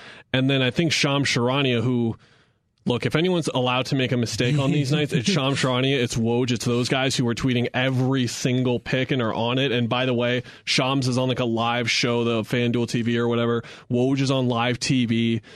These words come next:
Speaker 1: Like, there's a lot going on for those guys. So Shams, shortly after s-, tweeting that they're taking Toumani Camara out of Dayton,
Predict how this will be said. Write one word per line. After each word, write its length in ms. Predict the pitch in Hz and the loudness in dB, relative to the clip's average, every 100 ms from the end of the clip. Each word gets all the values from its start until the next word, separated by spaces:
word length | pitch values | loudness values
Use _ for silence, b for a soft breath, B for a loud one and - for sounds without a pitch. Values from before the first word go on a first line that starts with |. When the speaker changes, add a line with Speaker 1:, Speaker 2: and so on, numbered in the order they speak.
| B B - | B B -6
Speaker 1:
Like, 80 | 120 | -2
there's 160 | 151 | 0
a 60 | 143 | 0
lot 320 | 113 127 123 | 0 0 0
going 220 | 120 113 | 0 0
on 160 | 110 113 | 0 0
for 120 | 135 | 0
those 200 | 131 127 | 0 0
guys. 360 | 143 139 143 - B B | 0 0 -2 -4 B B
So 160 | - 131 | -4 -2
Shams, 580 | - 175 190 160 143 - | 0 2 2 2 0 -2
shortly 460 | - 165 170 151 | -2 0 0 0
after 320 | 143 147 156 113 | 0 0 -2 -2
s-, 160 | - - | -4 -8
tweeting 360 | - 147 135 127 | -2 0 2 0
that 140 | 120 | -2
they're 200 | 123 120 | -2 -2
taking 460 | 117 131 117 117 113 B B - | -2 -2 -2 -2 -4 B B -4
Toumani 440 | 147 135 139 135 | -2 0 2 0
Camara 420 | - 123 135 123 117 | 0 0 0 0 0
out 240 | 113 123 | 0 -2
of 120 | 120 113 | -2 0
Dayton, 400 | 156 156 135 | 0 0 0